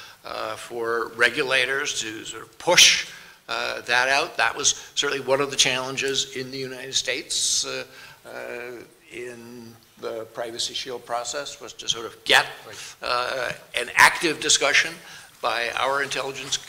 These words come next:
Speaker 1: uh, community, Jocelyn, uh, uh, and the General Counsel of, uh, the, the, uh, the intelligence, uh,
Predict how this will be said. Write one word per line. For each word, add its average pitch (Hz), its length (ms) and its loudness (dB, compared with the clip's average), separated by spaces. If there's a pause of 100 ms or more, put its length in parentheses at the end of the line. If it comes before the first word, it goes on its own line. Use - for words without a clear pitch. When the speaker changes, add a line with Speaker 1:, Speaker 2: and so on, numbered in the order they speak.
(300)
Speaker 1:
uh, 123 380 -4 (140)
community, 135 640 -8
Jocelyn, 127 760 -4
uh, 117 200 -2 (420)
uh, 117 320 -2 (120)
and 110 140 -10
the 110 60 -12
General 117 320 -4
Counsel 123 680 -2
of, 107 280 -10 (360)
uh, 104 280 -6 (140)
the, 104 340 -8 (120)
the, 107 460 -10 (460)
uh, 101 400 -8 (1160)
the 107 120 -14
intelligence, 120 840 -4
uh, 107 180 -4